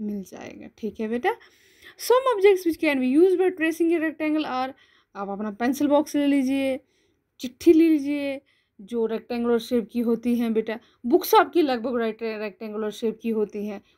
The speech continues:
उसमें भी अगर बॉटम एज पे ट्रेस करेंगे आपको रेक्टेंगल मिल जाएगा। ठीक है बेटा, अब नेक्स्ट पेज पे आइए। अब है एक और शेप,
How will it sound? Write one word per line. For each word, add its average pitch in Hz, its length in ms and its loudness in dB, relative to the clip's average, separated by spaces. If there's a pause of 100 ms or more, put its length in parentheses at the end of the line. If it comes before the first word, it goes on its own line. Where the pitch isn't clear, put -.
उसमें 302 260 -2
भी 269 60 -2
अगर 247 220 0
बॉटम 226 400 -2
एज 214 160 -8
पे - 140 -14
ट्रेस 220 280 -4
करेंगे 254 380 -4 (280)
आपको 226 240 -12
रेक्टेंगल 202 480 -14
मिल 208 180 -10
जाएगा। 220 380 -14
ठीक 226 200 -14
है 254 60 -2
बेटा, 254 300 0 (360)
अब 214 120 -8
नेक्स्ट 233 260 -4
पेज 247 200 -2
पे 233 120 -10
आइए। 247 400 -2 (1900)
अब 320 100 0
है 277 120 2
एक 233 260 -2
और 202 100 -8
शेप, 202 240 -14